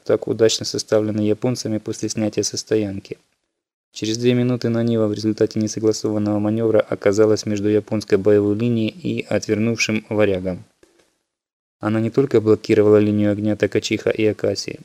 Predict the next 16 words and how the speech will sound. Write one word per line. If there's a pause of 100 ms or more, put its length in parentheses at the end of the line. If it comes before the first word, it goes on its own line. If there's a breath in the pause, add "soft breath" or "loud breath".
(100)
но
и,
створившись
с
ними,
представляла
собой
замечательную
групповую
цель. (560)
Руднев, (100)
вспомнив
подобную
ситуацию
при
Цусиме,